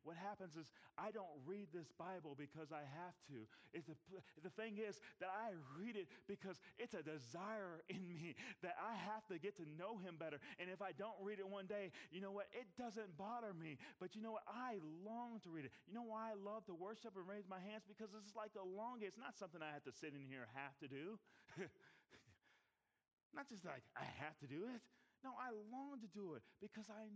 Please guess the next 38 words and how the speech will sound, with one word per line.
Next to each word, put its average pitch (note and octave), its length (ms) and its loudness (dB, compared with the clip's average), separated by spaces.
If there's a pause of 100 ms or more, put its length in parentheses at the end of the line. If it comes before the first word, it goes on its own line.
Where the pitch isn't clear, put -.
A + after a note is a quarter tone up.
(140)
know A3+ 480 0 (320)
that G3 80 0
I F#3+ 240 -2
know A#3+ 400 0 (160)
that G#3+ 160 -4
this B3 160 -8
performance A3+ 640 -4
of F3 160 -6
mine G3 240 -4 (240)
is D3+ 160 -6
not A#3+ 240 -2
about G3 320 -2
me, G#3 240 0 (240)
but G#3 80 -2
it's B3+ 160 -4
all A3+ 240 2
about E3 320 -2
His A3 240 -4
performance F#3+ 480 -4
and D#3 80 -6
what G3 160 -2
He's G#3 240 -2
already E3+ 400 0
done. G3 320 0 (240)
And D#3 80 -2
I'm F#3+ 240 -2 (160)
marveled G#3+ 400 0
by F3 240 -2
it - 160 -12
every F#3+ 400 -2
single F3+ 320 -6
day F3+ 240 2 (240)
because E3 240 -4
He F#3 80 2
can D3+ 160 -4 (240)
love F3+ 240 0 (400)
someone D3 560 -6 (720)
like G2+ 160 -8